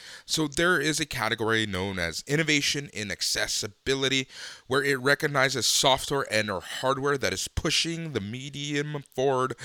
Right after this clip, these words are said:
by adding features, technology, and content to help games be played and enjoyed by an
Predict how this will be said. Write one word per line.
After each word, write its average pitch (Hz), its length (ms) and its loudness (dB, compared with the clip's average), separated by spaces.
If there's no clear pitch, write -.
by 92 220 4
adding 92 340 0
features, 175 420 -2
technology, 101 640 -2
and 87 160 -6
content 113 520 -4
to 104 80 -10
help 104 320 -10
games 101 320 -4
be 98 120 -8
played 135 440 -2
and 107 120 -6
enjoyed 101 420 -2
by 98 80 2
an 85 140 -4